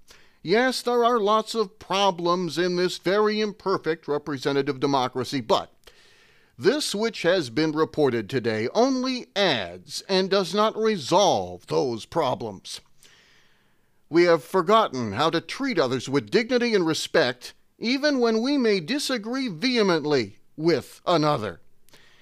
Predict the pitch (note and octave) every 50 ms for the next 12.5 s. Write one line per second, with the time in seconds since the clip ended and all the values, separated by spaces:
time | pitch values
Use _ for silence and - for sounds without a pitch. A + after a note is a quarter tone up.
0 | _ _ _ - F3+ F#3+ F#3+ G3 D#3+ C3+ G3 F#3+ F#3 F3+ E3+ E3+ F#3 A#3 D4 D4
1 | - D4 C#4 C4+ B3 A3+ G3+ F#3 - - A3 G#3+ G3 E3 - F3 D#3+ F#3 F3 F3+
2 | E3+ D3+ C#3+ C#3 - - - F#3+ G#3 F#3 - G3+ E3 F#3 F#3 F3+ F#3 G#3+ A#3 A3+
3 | F#3+ - F#2+ E2 - _ _ _ _ _ B2 C3+ E3+ F3+ G3 G#3+ - - _ _
4 | _ - - - - F3+ F3 F3 - - F#3+ F#3+ F3+ F3+ D#3 - _ _ D3+ D#3+
5 | D#3 D#3+ D#3 - _ _ _ C#3 D#3 D3 C#3+ - - - - - G3 E3+ C3 B2
6 | B2 B2+ D#3 G3 F3 F3 F3 B3 C4+ B3+ A#3 A#3 B3+ C4 A#3 - - - _ _
7 | _ _ _ _ _ _ _ _ _ _ _ _ _ _ _ _ _ - - C#3+
8 | E3+ G3 G#3+ G#3 G3 G3 F#3+ F3+ D#3+ C#3 C#3 C3 - - - G#3+ A#3 - - -
9 | - - F#3+ G3+ G#3 G#3+ G3 G3+ A3 B3 C#4+ D#4 - _ _ _ _ _ _ _
10 | _ _ _ _ _ _ _ - - G3+ G3 - B3 A3 C#4 D4+ C#4+ C4 C4 C#4
11 | A#3+ B3 G#3 C3+ B2 - - D3 E3+ G#3+ B3 A#3+ - A#3+ A3+ F#3+ C#3 A2+ A2 D3
12 | F3+ G#3 E3 E3 G3 E3+ C#3 A2+ F#2 E2